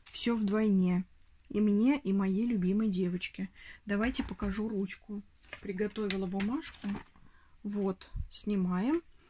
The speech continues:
Здесь защита. Снимаем.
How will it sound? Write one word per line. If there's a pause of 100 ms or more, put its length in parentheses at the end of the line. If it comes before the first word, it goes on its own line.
(240)
Здесь
защита. (3250)
Снимаем.